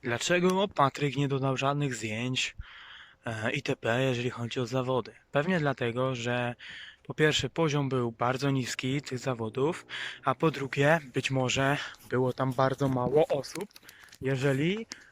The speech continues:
w ogóle ktoś był, e, na tych zawodach oprócz Patryka w jego kategorii,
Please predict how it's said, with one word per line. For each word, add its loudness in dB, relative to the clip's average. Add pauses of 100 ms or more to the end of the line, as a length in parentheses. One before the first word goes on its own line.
(100)
w -8
ogóle 2
ktoś -4
był, 0 (600)
e, 0
na 0
tych -4
zawodach -2
oprócz -4
Patryka 0
w -12
jego -2
kategorii, -2